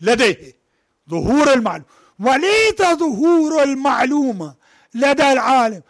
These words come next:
حقيقة العلم، وإنما هي خصوصية بواسطتها تمكن العواضع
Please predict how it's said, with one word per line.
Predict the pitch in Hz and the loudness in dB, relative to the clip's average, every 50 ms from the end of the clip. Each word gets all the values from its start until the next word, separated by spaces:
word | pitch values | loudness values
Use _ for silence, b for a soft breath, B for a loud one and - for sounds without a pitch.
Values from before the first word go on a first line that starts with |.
| b b b | b b b
حقيقة | b - 220 254 - - 370 403 415 403 - - 381 349 254 359 330 | b -4 -4 -2 0 2 2 4 4 2 2 0 -2 0 2 2 2
العلم، | 330 302 302 302 294 277 262 214 165 143 _ _ _ _ _ _ _ | 2 4 4 4 4 4 2 0 -4 -12 _ _ _ _ _ _ _
وإنما | 185 190 240 285 294 285 254 220 - - 311 330 320 302 302 294 294 311 302 302 277 233 | -6 -2 0 0 0 0 -2 -6 -8 -8 -8 -8 -6 -4 -4 -2 0 0 0 2 0 0
هي | 202 254 302 330 330 302 | -2 -2 -2 -2 -2 -4
خصوصية | - - 311 311 - 294 311 311 285 - - 349 359 370 339 311 - - 294 320 359 370 359 302 240 165 b b b b b _ | -6 -8 -12 -12 -8 -8 -8 -8 -6 -4 -2 -2 -2 -2 -4 -6 -10 -8 -6 -4 -4 -4 -6 -8 -16 -20 b b b b b _
بواسطتها | 185 262 277 277 277 269 277 277 269 254 - - 370 381 381 370 - 302 285 226 165 202 277 349 370 349 294 b b b b b b b _ _ | -2 -2 0 2 2 2 2 2 0 -2 -4 -4 -4 -2 -2 -4 -6 -6 -6 -2 0 2 4 4 4 2 0 b b b b b b b _ _
تمكن | 285 285 294 320 359 392 - _ _ _ - 349 339 330 320 | -6 -4 -2 0 -2 -2 -4 _ _ _ -4 -4 -4 -2 -4
العواضع | 285 277 285 262 214 233 277 269 247 262 269 269 254 247 240 285 311 277 - | -4 -6 -6 -6 -4 -2 -2 0 0 2 2 2 2 2 2 2 2 2 0